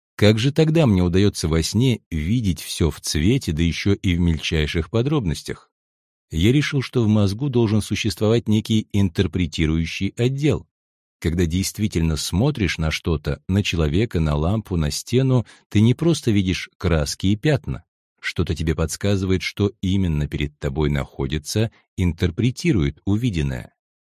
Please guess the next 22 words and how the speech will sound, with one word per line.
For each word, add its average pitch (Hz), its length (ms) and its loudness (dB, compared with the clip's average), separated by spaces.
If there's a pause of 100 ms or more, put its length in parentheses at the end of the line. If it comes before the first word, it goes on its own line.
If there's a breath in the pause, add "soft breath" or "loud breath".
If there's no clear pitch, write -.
(100)
Когда 135 260 6
же 170 140 2
ты 156 100 2
спишь, - 540 -2
этот 117 300 0 (100)
интерпретирующий 113 1160 2
отдел 90 380 2
продолжает 87 640 0
работать, 76 580 -2 (100)
но 87 140 2
только 80 360 -2
в - 80 -18
полсилы. 107 560 -2 (500)
Он 95 160 4
уверяет, 87 640 2 (140)
будто 117 340 0
ты 113 180 2
видишь 123 420 0 (100)
мельчайшие 110 640 0
детали 120 460 -2
человеческого 85 760 -2
волоса, 87 640 -2